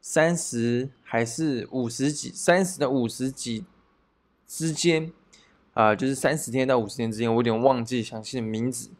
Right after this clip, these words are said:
然后呢，那时候就有个人私讯我，因为我那时候呢是单纯只有在我的这个直播里面呢去分享说我有卖这个洁白牙膏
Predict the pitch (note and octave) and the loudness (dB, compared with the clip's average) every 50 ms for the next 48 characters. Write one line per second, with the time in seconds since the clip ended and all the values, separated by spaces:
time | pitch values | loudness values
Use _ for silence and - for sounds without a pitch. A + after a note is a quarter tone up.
0 | _ _ _ _ _ _ _ - A#2 B2 E3+ E3+ D#3 C#3+ C3+ C3+ C#3+ D3 C#3+ C#3 | _ _ _ _ _ _ _ -2 2 2 2 4 4 2 2 2 0 -2 -2 0
1 | - B2 A#2+ A#2 C3 C#3 B2+ A2+ G#2+ G#2 G2+ A2 G#2+ G#2+ G#2+ - - - C3 B2+ | 0 0 2 2 2 2 2 2 0 0 -2 -2 -4 -4 -6 -8 -6 -4 -4 -2
2 | B2 D3+ C#3+ A#2+ A2 A2 G2+ - - _ _ _ _ - D3 D#3+ D3+ B2 A2+ B2+ | -2 -2 -2 -2 -2 -4 -6 -8 -10 _ _ _ _ -4 -2 0 2 2 2 2
3 | D3+ D3+ C#3 - C#3 B2+ C3 B2+ A#2+ A2 A2 A2 A2 A2+ G#2+ - - C3 A#2+ A2 | 2 2 2 2 2 2 2 4 2 2 2 0 -2 -4 -4 -2 0 2 2 2
4 | - - _ _ _ _ _ _ - - _ _ _ _ _ _ - C#3 C#3+ D3+ | 0 -6 _ _ _ _ _ _ -20 -20 _ _ _ _ _ _ 2 4 4 4
5 | D#3+ - - C3 A2+ A2 A2 C3 A#2+ G#2+ G#2 - C3+ B2 A#2 G#2+ G#2 G#2 G#2+ G#2+ | 4 0 -2 -2 -2 0 0 0 0 2 4 6 6 8 8 8 6 6 6 6
6 | G#2+ G#2 G#2 - - A#2+ - _ _ _ - - B2 G2+ A2+ A2+ G#2+ G#2 G#2 - | 6 6 4 2 -2 -8 -14 _ _ _ -2 -2 2 4 6 6 6 6 4 2
7 | - - B2 A#2+ B2 C#3 C#3+ C#3+ B2 A2+ G#2+ A2+ A#2+ A#2+ A2 A2 G#2+ G#2+ - - | 0 0 0 4 6 8 10 10 8 6 2 2 2 2 2 2 0 0 0 0
8 | B2+ A#2 - - C3 C3 B2+ - A#2 G#2 G#2 G#2 - B2+ A#2+ A#2 A#2 A#2 A#2 A#2+ | -2 0 0 0 0 0 0 -2 -2 -4 -4 -4 0 2 4 4 4 4 2 4
9 | A#2+ B2+ A#2+ A2+ A2+ B2 B2 A#2 A2 A2 A#2+ A2 A#2+ A2+ G#2 A2 B2 - _ _ | 6 6 6 6 6 4 4 4 4 4 2 4 2 2 2 0 -4 -6 _ _
10 | _ - _ _ _ - B2+ B2 A#2+ A2+ B2 A#2+ A#2 A#2 A2+ A2 A2+ A#2 B2+ A#2+ | _ -20 _ _ _ 2 4 4 6 6 4 4 6 4 4 4 4 6 6 6
11 | A#2+ B2+ C3 - | 6 4 0 -6